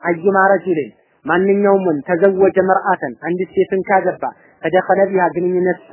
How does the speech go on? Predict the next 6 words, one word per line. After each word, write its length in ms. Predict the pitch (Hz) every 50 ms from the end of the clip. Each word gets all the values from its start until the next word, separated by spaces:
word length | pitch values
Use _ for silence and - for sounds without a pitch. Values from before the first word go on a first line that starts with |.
| - 156
አደረጉና 600 | 160 165 160 185 165 170 180 165 180 196 202 208 214 208 - _ _
ፈወጀደሃ 600 | _ - 180 185 185 175 160 185 180 175 170 170 175 170 165
በርሷ 320 | 165 - 175 170 165 - - 196 196 202 202 202 - _ _ _ _
ለምጽ 340 | 139 165 185 190 190 190 - -
ኑሯት 360 | 190 185 180 175 180 170 170 170
ቢያገኝ 380 | - - 170 165 156 135 113